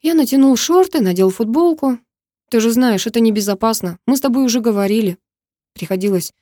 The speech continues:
шептать и одновременно прислушиваться к звукам в коридоре. «Это выпускной, Радов», улыбнулась она. «Мама с папой уйдут после торжественной части, на танцы не останутся. Ты придешь,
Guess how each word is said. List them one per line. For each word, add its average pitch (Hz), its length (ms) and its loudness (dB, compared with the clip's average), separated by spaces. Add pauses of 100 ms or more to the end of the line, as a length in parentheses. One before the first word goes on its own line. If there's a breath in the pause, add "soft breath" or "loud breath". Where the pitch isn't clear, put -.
(160)
шептать - 540 -8
и 160 60 -8
одновременно 170 600 -2
прислушиваться 190 680 -6
к 175 60 -10
звукам 202 400 -6
в 165 60 -8
коридоре. 180 500 -6 (600)
«Это 240 200 -2
выпускной, 269 600 2
Радов», 220 440 -2 (380)
улыбнулась 160 560 -6
она. 160 220 -12 (280)
«Мама 311 260 2
с 311 80 -4
папой 269 300 0
уйдут 214 300 0
после 196 260 -2
торжественной 208 500 -2
части, 196 360 -4
на 208 100 0
танцы 269 420 -4 (240)
не 262 120 2
останутся. 180 600 -4 (480)
Ты 339 120 0
придешь, 269 480 0